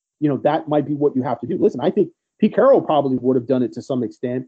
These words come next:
They had a huge drop-off defensively. They had a few injuries,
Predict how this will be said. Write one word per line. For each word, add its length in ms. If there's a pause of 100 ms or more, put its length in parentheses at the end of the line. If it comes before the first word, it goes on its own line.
(160)
They 80
had 100
a 40
huge 260
drop-off 480
defensively. 640
They 140
had 140
a 60
few 420 (320)
injuries, 600